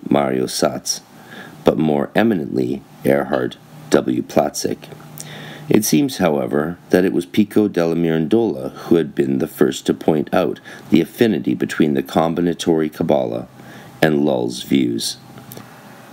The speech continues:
More recently, I have attempted to point out the possible influence of a very peculiar type of Kabbalah,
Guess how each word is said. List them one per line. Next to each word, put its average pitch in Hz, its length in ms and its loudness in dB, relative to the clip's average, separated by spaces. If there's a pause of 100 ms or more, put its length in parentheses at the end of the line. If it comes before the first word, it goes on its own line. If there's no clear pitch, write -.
(160)
More 110 240 4
recently, 50 720 -2
I 73 200 2
have 80 160 -2
attempted 62 420 -2
to - 60 -10
point 69 420 0
out 60 220 -2
the - 80 0
possible - 520 -2
influence 67 600 -2
of 73 100 2
a 73 100 0
very 73 280 0
peculiar 73 640 0
type - 280 -4
of 58 140 -6
Kabbalah, 55 500 -2